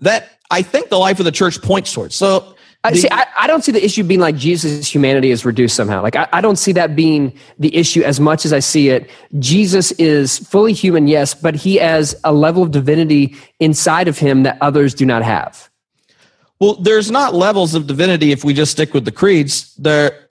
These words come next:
Speaker 1: I mean, there's only one divine essence, and, uh, all three persons share it equally. So,
Speaker 2: I, I
Speaker 1: like
Speaker 2: get that, but, but I don't share it in the same level that Jesus of Nazareth did in my, in my view. Would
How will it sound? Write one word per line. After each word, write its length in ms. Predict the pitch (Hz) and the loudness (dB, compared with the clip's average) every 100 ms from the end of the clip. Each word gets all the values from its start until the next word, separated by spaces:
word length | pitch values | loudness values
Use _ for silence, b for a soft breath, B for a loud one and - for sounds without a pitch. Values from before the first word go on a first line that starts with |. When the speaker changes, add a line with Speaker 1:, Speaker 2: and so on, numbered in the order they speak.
| - | -4
Speaker 1:
I 40 | |
mean, 120 | 147 - | -4 -2
there's 240 | 147 151 | -2 0
only 220 | 170 180 | 0 2
one 340 | 143 135 165 170 | 2 2 0 0
divine 320 | 151 151 139 | 0 0 0
essence, 540 | 151 165 120 123 - - | 0 -2 -4 -6 -8 -4
and, 420 | 131 131 127 120 - b b b b - | -2 0 0 -2 -6 b b b b -4
uh, 280 | 120 120 - | -2 -2 -2
all 240 | 147 147 | 0 0
three 480 | 143 147 143 127 - - | 2 2 2 -2 -12 -2
persons 360 | 139 139 127 | -2 0 -4
share 280 | 117 135 123 | -2 0 0
it 60 | 107 | 0
equally. 520 | 139 143 117 101 101 b b b | -4 0 -2 -2 -6 b b b
So, 160 | - 220 | -4 -2
Speaker 2:
I, 20 | |
I 20 | |
Speaker 1:
like 140 | - 185 | 0 0
Speaker 2:
get 140 | 262 | 0
that, 200 | 247 214 | 0 0
but, 280 | 208 160 180 | -2 -4 -2
but 280 | 196 - - | -2 -4 -6
I 160 | 165 214 | -2 0
don't 200 | 233 202 | 0 0
share 340 | - 190 165 | 0 2 2
it 60 | 151 | 2
in 80 | 156 | 0
the 80 | 147 | 0
same 560 | 151 143 135 135 127 b b | 0 2 0 -2 -8 b b
level 560 | 147 160 143 135 117 113 B _ | 0 0 2 2 0 -4 B _
that 360 | 143 139 - 139 | -4 -4 -4 -8
Jesus 360 | 117 160 143 143 | -2 -2 -2 -2
of 100 | 131 | -2
Nazareth 440 | 131 123 127 113 | 0 0 -2 -2
did 120 | 117 | -2
in 160 | 139 131 | 0 2
my, 500 | 135 143 131 117 - _ | 2 0 -2 -4 -8 _
in 100 | 139 | 0
my 200 | 135 135 | 2 0
view. 360 | 113 101 - - | -2 -8 -10 -14
Would 260 | - 165 | -2 -2